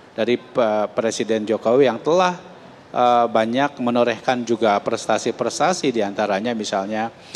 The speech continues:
pembangunan infrastruktur, hilirisasi, dan berbagai kebijakan-kebijakan yang lainnya yang dinilai oleh masyarakat memang sangat,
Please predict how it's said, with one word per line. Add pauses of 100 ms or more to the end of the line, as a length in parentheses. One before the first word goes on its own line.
(140)
pembangunan
infrastruktur, (380)
hilirisasi, (320)
dan
berbagai
kebijakan-kebijakan
yang
lainnya
yang
dinilai
oleh
masyarakat (560)
memang
sangat,